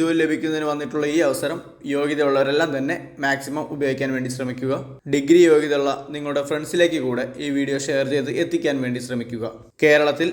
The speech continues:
എക്സാമിനേഷൻ സെന്റേഴ്സ് അവൈലബിൾ ആയിട്ടുണ്ട്. നോട്ടിഫിക്കേഷൻ പൂർണ്ണമായും വായിച്ചറിയുന്നതിനായിട്ട് നോട്ടിഫിക്കേഷന്റെ ലിങ്ക് ഡിസ്ക്രിപ്ഷൻ ബോക്സിൽ ആഡ് ചെയ്തിട്ടുണ്ട്. പൂർണ്ണമായും വായിച്ചു നോക്കിയതിന് ശേഷം മാത്രം അപ്ലൈ ചെയ്യാൻ വേണ്ടി ശ്രമിക്കുക. വീഡിയോ ഇഷ്ടപ്പെട്ടു കഴിഞ്ഞാൽ ലൈക്ക്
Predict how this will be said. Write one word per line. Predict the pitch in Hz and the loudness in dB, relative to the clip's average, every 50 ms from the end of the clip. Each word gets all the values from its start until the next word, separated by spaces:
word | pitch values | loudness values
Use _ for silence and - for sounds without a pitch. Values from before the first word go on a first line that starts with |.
| 165 165 156 | -2 -6 -6
എക്സാമിനേഷൻ | 147 - - 156 151 156 151 147 147 165 156 - | -6 -2 -2 -2 0 0 -2 -2 -2 -4 -6 -6
സെന്റേഴ്സ് | 156 139 139 139 139 139 143 127 | -6 -4 -2 -4 -4 -4 -4 -4
അവൈലബിൾ | 135 135 135 131 131 127 131 127 | -2 0 0 0 0 2 2 0
ആയിട്ടുണ്ട്. | 123 123 127 127 123 123 - 120 - - - - _ _ 156 | 0 -2 -2 -4 -4 -4 -4 -6 -8 -12 -16 -20 _ _ 0
നോട്ടിഫിക്കേഷൻ | 156 160 143 165 160 170 156 170 170 170 170 165 - | 0 2 2 4 2 4 4 4 4 2 0 -2 0
പൂർണ്ണമായും | 160 160 165 165 165 165 160 156 156 147 | -2 0 0 0 0 2 0 2 2 2
വായിച്ചറിയുന്നതിനായിട്ട് | 147 143 143 135 151 151 139 131 131 131 127 123 127 120 127 151 - - 156 - - 143 | 2 2 0 0 -2 -2 0 0 -2 -2 -2 -2 -2 -2 -2 -4 -4 -4 -8 -6 -4 -2
നോട്ടിഫിക്കേഷന്റെ | 147 151 139 151 135 160 131 147 147 151 156 139 135 127 127 | -2 0 0 0 -2 0 2 2 0 0 0 -2 -2 -2 -2
ലിങ്ക് | 131 131 127 147 160 - - - 143 | -2 -4 -4 -4 -4 -6 -8 -6 -6
ഡിസ്ക്രിപ്ഷൻ | 147 - - - 147 131 - - 156 151 139 | -6 -4 -4 -4 -4 -4 -4 -4 -4 0 0
ബോക്സിൽ | 139 139 135 - 156 139 131 | 0 0 0 0 0 0 2
ആഡ് | 131 131 131 127 | 2 0 0 0
ചെയ്തിട്ടുണ്ട്. | 139 131 131 120 123 131 131 151 - - - - - - - _ | -2 -2 -2 -2 -4 -4 -2 -2 -4 -4 -8 -14 -18 -20 -8 _
പൂർണ്ണമായും | 160 160 170 165 156 143 139 139 139 139 135 | 2 2 2 4 4 2 2 0 0 0 0
വായിച്ചു | 131 127 123 123 131 | 0 -2 -2 -4 -4
നോക്കിയതിന് | 135 131 127 127 127 127 127 | -6 -6 -6 -6 -6 -6 -6
ശേഷം | 135 127 135 127 123 120 | -6 -6 -4 -4 -2 -2
മാത്രം | 127 139 135 156 185 175 - - 147 | -2 -2 -2 -4 -6 -6 -6 -6 -8
അപ്ലൈ | 139 - - 143 131 139 | -6 -2 -2 -2 -2 0
ചെയ്യാൻ | 143 131 120 120 120 | 0 0 0 0 0
വേണ്ടി | 123 123 120 123 | 0 -2 -2 -2
ശ്രമിക്കുക. | 120 120 117 110 120 123 127 127 135 131 127 - - - - - _ _ - 143 | -4 -6 -6 -6 -6 -2 -2 -2 -2 -4 -8 -12 -14 -18 -20 -20 _ _ -2 2
വീഡിയോ | 147 156 156 165 170 | 2 6 8 6 6
ഇഷ്ടപ്പെട്ടു | 165 165 170 139 156 147 | 6 4 0 -2 0 -2
കഴിഞ്ഞാൽ | 156 151 147 139 135 135 | -2 -2 -2 -2 0 -2
ലൈക്ക് | 139 139 139 | -2 -2 -2